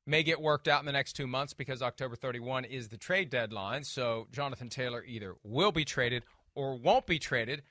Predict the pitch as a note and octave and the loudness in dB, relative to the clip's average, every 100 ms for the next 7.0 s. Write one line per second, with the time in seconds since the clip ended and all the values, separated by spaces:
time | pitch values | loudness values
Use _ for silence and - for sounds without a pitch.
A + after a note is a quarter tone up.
0 | _ C3+ C3 B2 D#3 C#3+ C3+ B2+ D3 C3+ | _ 0 0 0 0 0 2 0 0 -2
1 | B2 A#2 E3 F3 D#3 B2 B2 A#2 A#2 C#3+ | -2 -2 0 0 0 -2 -2 -2 0 2
2 | C#3 B2+ C#3 C3 E2+ - _ - D3+ A#3+ | 2 0 0 -2 -4 -14 _ -2 4 4
3 | A#3+ B3 A3+ F#3+ F3+ - _ _ - - | 4 0 4 4 4 0 _ _ -2 2
4 | A3+ - - G3 G3 G3 F3 D3+ D3 D3+ | 2 2 -2 0 2 2 2 2 2 -2
5 | D3 D#3 D3+ - B2 A#2 A#2 A#2 A2+ B2+ | -4 -4 -4 -2 0 0 0 -4 0 0
6 | B2 B2+ G#3 - - B2 A2+ A2+ A2+ | -2 -8 -8 -8 -2 0 2 0 -6